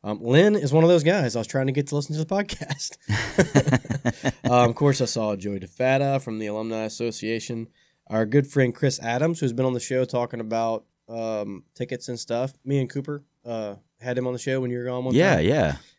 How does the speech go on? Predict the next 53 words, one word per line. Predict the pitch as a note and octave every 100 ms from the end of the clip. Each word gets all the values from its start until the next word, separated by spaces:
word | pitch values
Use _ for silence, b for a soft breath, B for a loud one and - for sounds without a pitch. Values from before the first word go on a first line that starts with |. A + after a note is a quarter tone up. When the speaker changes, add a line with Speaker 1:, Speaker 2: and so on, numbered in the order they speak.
| -
Speaker 1:
And, | D#3 G3
of | G#3+
course, | - C3 D3+ A#2+
I |
ran | G#2+
into | A2+ A#2+
Santa | E3 E3+
Claus. | E3+ A#2+ - - _ _ _ _ _ -
Speaker 2:
Oh, | - B2+ - -
cool. | - C#3+ A#2 -
Speaker 1:
So | - C#3+
it | C3
was | B2
fantastic. | C#3 C#3+ C#3 C#3 D3 E3+
The | C3+
Rock | A2+ C3+ D3+
was | C3+ A2+
lit | B2+ C#3+
up | D3 C#3
in |
this | A#2 G#2
green, | G#2 A#2 D3 D3 D3 C#3+ _ _ _ -
uh, | A2+ A2+
glow | G#2 A2+ B2+ D3 D3
from | C#3 B2
the, | A#2 G#2 - _ _ _
um, | G#2+ G#2 F#2+ F#2+ _
the | A2
Jumbotron. | A2 C3 C3+ C#3 C3+
They | C3
had | A#2+
hol-, | G#2 C3 B2+ -
Happy | B2+ B2+
Holidays | A#2+ B2+ B2+ B2+ A#2+
on | B2+ B2+
there, | B2+ B2+
and | G2 _ _ _ _
it's | -
a | A#3
really | C#4 F#3
cool | D#3+ C#3
sight. | - G#2 F2 - _ _
So | - B2 A#2 G#2 _ _ _ _ -
it |
was | D#3+ D3
fun. | D#3+ D3+ D3+ D3+ C#3+
It | -
was | A#2
nice | B2 B2
to | A2+
shake | - B2
hands | A#2+ A2+ A2+ A2+ F#2
and | F2+